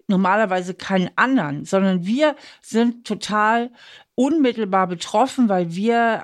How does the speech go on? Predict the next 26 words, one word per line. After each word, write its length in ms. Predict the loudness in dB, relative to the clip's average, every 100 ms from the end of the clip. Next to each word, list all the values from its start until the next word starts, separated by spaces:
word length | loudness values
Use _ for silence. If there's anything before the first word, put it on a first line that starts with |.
| -4
eine 220 | 0 0
soziale 680 | -2 -6 -6 0 0 2 0
Norm 480 | 0 0 2 2 0
verletzt 580 | -2 0 0 -2 -8
haben, 340 | -2 0 2 2
weil 160 | 0
wir, 160 | -2 -4 -2
weil 140 | 0
eine 140 | 0
Grenze 680 | -2 -2 0 0 0 0 0 -2 -14 -20 -10
oder 240 | 0 0 2
weil 260 | 2 0
eine 260 | 0 0 0
Grenze 560 | -4 0 0 0 -2 -4
von 200 | -2 -4
uns 400 | -4 -2 -2 -2
auch 260 | 0 0 -2
total 460 | -4 -2 0 0
verletzt 580 | 0 -2 0 -2 -6 -4
wurde, 260 | 0 0 0
für 160 | -2
die 140 | -2 0
wir 120 | -2
uns 120 | -2
furchtbar 380 | -4 -6 -4 -4
schämen. 640 | -2 -2 0 0 0 -4